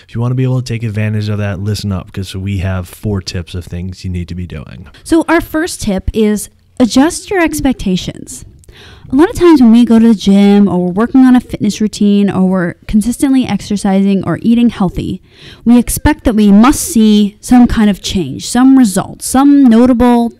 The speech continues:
Speaker 2: number change on a scale or with a measuring tape,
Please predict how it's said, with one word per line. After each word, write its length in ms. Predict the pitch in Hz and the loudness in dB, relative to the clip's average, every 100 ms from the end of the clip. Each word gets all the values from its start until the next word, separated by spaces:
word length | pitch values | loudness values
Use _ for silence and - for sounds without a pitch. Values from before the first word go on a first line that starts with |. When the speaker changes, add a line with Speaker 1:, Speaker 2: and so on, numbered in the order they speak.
| - | -2
Speaker 2:
number 460 | 208 208 226 226 | 2 4 4 2
change 460 | 220 - 214 220 202 | -2 -2 0 0 0
on 120 | 113 | -4
a 60 | 165 | -8
scale 580 | - - 214 220 220 196 | -8 -6 -2 -2 -2 -4
or 140 | 160 | -4
with 180 | 180 165 | -6 -6
a 40 | |
measuring 540 | 143 180 208 214 214 208 | -6 -4 -2 -2 -2 -4
tape, 340 | 202 202 | -6 -8